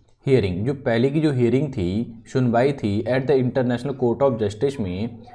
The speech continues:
at the Hague, यानी कि आईसीजे कहाँ पर है, हेग में है, और हेग के आगे क्या लगता है, द लगता है, ये भी आपको ध्यान रखना है। क्लियर? यानी कि जो भी उसका रिजल्ट रहा हो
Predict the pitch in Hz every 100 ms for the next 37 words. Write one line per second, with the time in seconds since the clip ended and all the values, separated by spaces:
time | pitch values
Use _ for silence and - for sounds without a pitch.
0 | - - 135 127 135 107 87 - - -
1 | - 131 131 131 170 170 123 127 147 135
2 | 156 147 127 127 143 180 - - _ -
3 | 127 127 131 120 85 - - _ _ -
4 | 123 113 123 123 135 123 143 143 139 139
5 | 175 160 131 - _ - 123 135 - 147
6 | 170 127 123 147 - 143 98 87 78 76
7 | 71 - _ _ _ _ - - _ _
8 | - 160 180 185 - - _ - 147 139
9 | 160 180 170 131 156 165 202 185 185 143
10 | 117 127 120 101 95 92 92 80 78 -